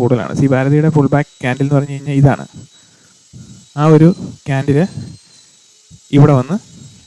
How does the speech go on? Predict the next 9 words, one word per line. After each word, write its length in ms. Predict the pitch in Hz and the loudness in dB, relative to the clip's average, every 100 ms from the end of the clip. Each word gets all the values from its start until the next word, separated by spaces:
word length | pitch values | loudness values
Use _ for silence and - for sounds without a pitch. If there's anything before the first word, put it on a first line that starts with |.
| - 143 | -6 -4
എടുക്കും 240 | - - - - 87 - - _ _ _ _ _ _ _ - 123 | -4 -8 -14 -18 -18 -18 -20 _ _ _ _ _ _ _ -20 -8
ഭാരതിയുടെ. 360 | - 120 113 - - - - - - - - _ _ - - - | -4 -4 -4 -8 -12 -8 -8 -8 -10 -12 -18 _ _ -20 -6 0
So 60 | 139 | 2
എത്ര 140 | - 147 | 2 2
രൂപ 100 | 151 135 | 2 0
ഉണ്ട് 100 | 127 | -2
ഇവിടുന്ന്? 220 | 123 127 123 | -4 -6 -8
ഭാരതിക്ക് 460 | 127 135 - 131 131 - - - - - _ _ _ _ _ _ _ 139 | -8 -8 -6 -4 -4 -6 -8 -10 -12 -18 _ _ _ _ _ _ _ -6
പത്തൊമ്പത് 520 | - 143 139 143 | -2 -4 0 0